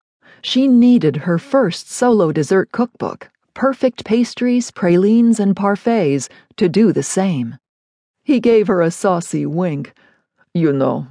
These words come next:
I think you need to take my marriage proposal more seriously, ma petite brioche. Just imagine the two of us together. We could bring tasty comfort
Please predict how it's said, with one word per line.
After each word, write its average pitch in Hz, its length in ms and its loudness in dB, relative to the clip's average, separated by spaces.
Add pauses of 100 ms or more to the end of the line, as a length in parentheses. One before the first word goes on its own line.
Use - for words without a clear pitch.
(100)
I 147 160 0
think 185 320 -2
you 202 80 2
need 190 240 2
to 214 100 2
take 214 280 0
my 180 160 0
marriage 180 480 -2
proposal 151 580 -2
more 220 240 0
seriously, 254 880 -4
ma 123 160 -4
petite 151 400 -8
brioche. 139 540 -6 (400)
Just 262 320 -2
imagine 247 680 2
the 185 200 2
two 214 240 2
of 160 100 0
us 143 180 -4
together. 139 640 -2 (340)
We 165 120 0
could 147 180 -4
bring 165 320 0
tasty 226 560 2
comfort 202 560 -2